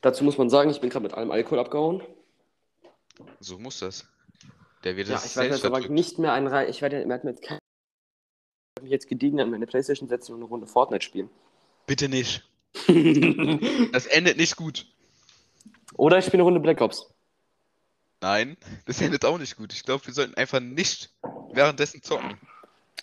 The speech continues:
Speaker 1: Das ist auch eine gute Idee.
Speaker 2: Das ist eine gute Idee. Weil
Speaker 1: Dann
Speaker 2: ich
Speaker 1: machen
Speaker 2: glaub,
Speaker 1: wir
Speaker 2: wir,
Speaker 1: das so.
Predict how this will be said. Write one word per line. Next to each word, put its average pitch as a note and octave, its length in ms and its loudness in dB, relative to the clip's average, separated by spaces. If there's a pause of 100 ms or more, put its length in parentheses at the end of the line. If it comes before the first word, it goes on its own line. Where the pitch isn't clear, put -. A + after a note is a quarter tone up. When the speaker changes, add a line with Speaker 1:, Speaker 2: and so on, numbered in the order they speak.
(720)
Speaker 1:
Das B2 160 4
ist D#3 100 2
auch C#3 120 6
eine C3 120 4
gute A2+ 200 -2
Idee. A2 300 -2 (720)
Speaker 2:
Das B2+ 200 0
ist C#3 100 -10
eine C#3+ 100 -10
gute D3+ 240 -10
Idee. A2 300 -6 (720)
Weil B2 180 2
Speaker 1:
Dann - 120 0
Speaker 2:
ich C#3 40 6
Speaker 1:
machen C#3 80 8
Speaker 2:
glaub, C#3+ 120 6
Speaker 1:
wir B2+ 80 0
Speaker 2:
wir, B2+ 60 0
Speaker 1:
das B2 140 -6
so. A#2+ 200 -2